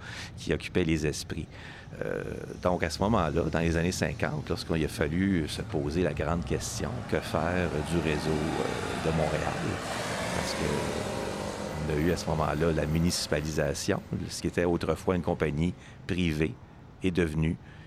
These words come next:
une commission de transport public. Euh, cette commission-là s'est retrouvée avec plein de véhicules qu'il fallait remplacer, euh, rapidement. Et à ce moment-là, ben, la décision qui a été prise, c'était de remplacer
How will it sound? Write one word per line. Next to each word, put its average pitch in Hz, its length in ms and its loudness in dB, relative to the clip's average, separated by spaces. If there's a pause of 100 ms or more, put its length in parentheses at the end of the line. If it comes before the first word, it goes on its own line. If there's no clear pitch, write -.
(120)
une 82 200 2
commission 85 540 2
de 87 40 -4
transport 71 600 -2
public. - 540 -4 (600)
Euh, 73 100 -2
cette - 240 -2
commission-là 92 500 4
s'est 90 180 2
retrouvée 80 440 2
avec 73 220 2 (200)
plein 101 360 4
de 85 80 4
véhicules 85 640 4
qu'il - 140 -6
fallait 78 340 2
remplacer, 78 880 2
euh, 71 160 0
rapidement. 76 520 -2 (960)
Et 78 460 4
à 76 60 0
ce - 140 -2
moment-là, 80 440 4
ben, 71 260 0 (400)
la 78 120 0
décision 80 400 2
qui 85 80 0
a - 20 2
été 80 140 -2
prise, 85 400 -2
c'était 85 240 0
de 82 100 2
remplacer 80 720 0